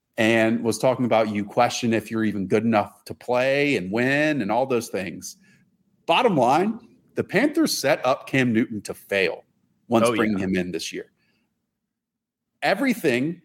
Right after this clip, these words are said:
Speaker 1: was about Cam once they signed him because of the awful moves that the Panthers made to get up to that point and having no pivot spot. And while it was exciting, while I enjoyed watching it, it was,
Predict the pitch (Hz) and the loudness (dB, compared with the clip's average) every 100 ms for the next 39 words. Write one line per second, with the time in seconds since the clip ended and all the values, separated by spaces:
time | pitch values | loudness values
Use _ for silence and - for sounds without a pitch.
0 | _ - 117 120 - 117 139 - 113 127 | _ -2 0 2 2 2 0 0 2 2
1 | 151 139 123 117 131 110 107 120 143 180 | 0 0 -2 0 -2 0 2 2 2 0
2 | 202 - 117 123 123 117 107 113 - 123 | -4 -4 -4 0 0 0 -2 -4 0 0
3 | 139 190 147 127 131 127 117 - - 120 | 2 0 2 4 4 2 -2 -4 -4 -2
4 | 107 127 101 104 113 110 95 104 107 - | 0 -2 -2 -2 -2 -4 -6 -2 -2 -2
5 | 101 - - 117 151 - _ _ _ - | -2 -2 -2 -2 -2 -6 _ _ _ -8
6 | 101 120 131 139 127 120 110 113 113 - | -4 0 0 0 0 -2 0 0 -2 -2
7 | 127 107 - - 80 - - _ _ _ | -2 -2 -6 -4 -4 -4 -12 _ _ _
8 | _ _ _ _ _ _ _ _ _ _ | _ _ _ _ _ _ _ _ _ _
9 | _ _ _ _ _ _ - 151 147 131 | _ _ _ _ _ _ 0 2 2 -2
10 | 110 147 185 196 180 175 160 - 131 139 | -4 0 2 0 0 0 -2 -2 0 2
11 | 165 196 127 113 120 127 151 143 139 147 | 0 0 0 2 2 2 0 0 0 0
12 | 113 123 139 185 185 185 123 127 113 - | 0 0 0 -2 -2 0 0 2 0 -2